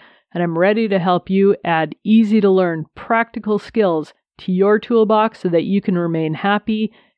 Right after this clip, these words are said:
and resilient. The most common definition of resilience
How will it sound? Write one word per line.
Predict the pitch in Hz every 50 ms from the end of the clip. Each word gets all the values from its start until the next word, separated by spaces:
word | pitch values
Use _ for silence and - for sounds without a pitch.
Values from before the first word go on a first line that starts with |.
| _ _ -
and | 220 208 202 190
resilient. | 175 175 165 156 170 175 165 156 147 143 139 - - - _ _ _ _ _ _ _ _ _ _ _ _ _ _ _ _ _ _ _ _ _ _ _ _ _ _ _ _ _ _ _ _ _ _ _ _ _ _ _ _ _ _ _ _ _ _ _ _ _ _ _ _ _ _ _ _ _ _ _ _ _ _ _ _ _ _ _ _ _ _ _ _ _ _ _ _ _ _ _ _
The | - 185
most | 190 190 190 185 - -
common | - 226 220 220 220 220 202
definition | 190 185 180 180 - 185 170 165 160 - - 175
of | 160 147 139
resilience | 151 151 143 139 147 151 151 156 156 160 165 165 165 - -